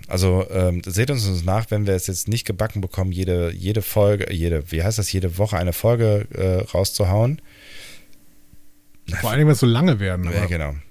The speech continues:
Speaker 2: vielleicht machen wir auch was Kleines, Überraschendes zwischendurch. Aber die nächste richtige Folge wird The Voyage Home.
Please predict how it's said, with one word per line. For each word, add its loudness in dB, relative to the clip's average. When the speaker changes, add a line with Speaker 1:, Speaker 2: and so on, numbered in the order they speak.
Speaker 2:
vielleicht 2
machen 6
wir 6
auch 4
was 0
Kleines, 0
Überraschendes -4
zwischendurch. -6
Aber 2
die 0
nächste 0
richtige 0
Folge 2
wird 2
The -4
Voyage -2
Home. -8